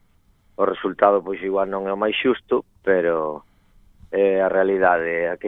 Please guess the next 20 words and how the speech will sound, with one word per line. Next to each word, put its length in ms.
se 80
impón, 320
así 240
que, 160
pois, 240
nada, 400
é 400
un 80
partido 480
no 160
que 400
na 80
primeira 400
parte 400
non, 320
non 240
nos 80
remataron 560
a 80
porta, 560